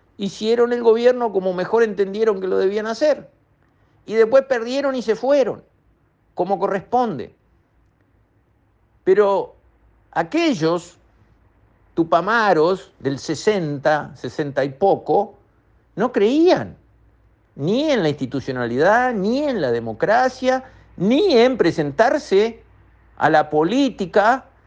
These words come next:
con sus ideas, pidiendo el voto, explicando que está mal y qué quieren hacer distinto para que esté mejor, como corresponde, hasta ganar votos suficientes y llegar a la presidencia. No creían en aquello.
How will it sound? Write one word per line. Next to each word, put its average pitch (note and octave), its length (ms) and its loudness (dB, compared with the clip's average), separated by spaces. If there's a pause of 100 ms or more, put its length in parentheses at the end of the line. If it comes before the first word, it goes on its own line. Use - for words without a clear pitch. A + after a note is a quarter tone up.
con C3+ 140 -4
sus D3 240 -4
ideas, A#3 680 2
pidiendo E3 420 2
el D3+ 100 2
voto, A#3 540 4
explicando G#3 840 0 (240)
que G3 80 0
está D#3 220 -4
mal B3+ 420 -2
y E3 80 -12
qué F3+ 140 -6
quieren G3+ 260 -8
hacer F3+ 200 -4
distinto F3 460 -8
para C#3 160 -2
que - 80 -18
esté - 180 0
mejor, G3+ 520 0
como C3 220 -8
corresponde, G3 880 -2 (380)
hasta D#3+ 280 -2
ganar F#3 380 -2
votos A3 300 -2
suficientes A3+ 800 -6 (220)
y D3 100 -4
llegar E3 560 0 (300)
a C#3+ 100 0
la D#3+ 140 2
presidencia. E3 760 -8 (360)
No B3+ 160 -2
creían D4 360 2
en G#3+ 120 0
aquello. E3+ 520 -4